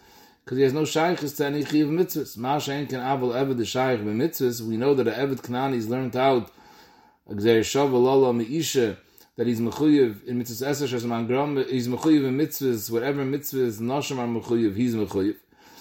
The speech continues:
So maybe since he's a Mechuyev in Mitzvahs, Eimeloi, maybe there wouldn't be a problem for him to be made. Tzricha that neither of them were Kosher Leidus.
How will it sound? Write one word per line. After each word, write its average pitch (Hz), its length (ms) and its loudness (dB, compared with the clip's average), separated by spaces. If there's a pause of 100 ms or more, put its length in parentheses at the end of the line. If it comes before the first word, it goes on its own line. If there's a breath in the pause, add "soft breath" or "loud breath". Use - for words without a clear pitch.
(240 loud breath)
So - 120 -10
maybe 143 220 4
since 151 240 -2
he's 143 100 -2
a 135 40 2
Mechuyev 151 420 2
in 170 80 0
Mitzvahs, 175 420 -2
Eimeloi, 185 480 2
maybe 165 300 2
there 156 80 4
wouldn't 160 220 2
be 156 100 4
a 156 60 6
problem 135 460 2
for 156 120 -2
him 208 200 0
to 196 100 -2
be 180 80 -2
made. 147 320 -4
Tzricha 202 400 -4
that 160 180 2
neither 180 300 4
of 147 80 4
them 143 160 -2
were 135 80 0
Kosher 135 340 -2
Leidus. 104 600 -4